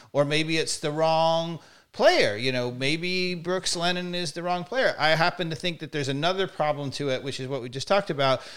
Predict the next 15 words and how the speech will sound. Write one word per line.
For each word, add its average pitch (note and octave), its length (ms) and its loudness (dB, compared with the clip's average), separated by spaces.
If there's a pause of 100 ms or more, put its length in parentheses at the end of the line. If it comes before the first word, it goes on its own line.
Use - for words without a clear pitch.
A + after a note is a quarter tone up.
(500)
It's D#3 240 -6
not E3 360 0
the F#3+ 80 2
right E3+ 280 2
formation E3 640 -2
when D3+ 160 -4
you D3 120 -4
have G3 400 -2
this F3 160 -4
team, B2 220 -4
when B2+ 120 -4
the, C3 220 -4
there's A#2+ 180 -6
so G3 380 2
much F3 420 0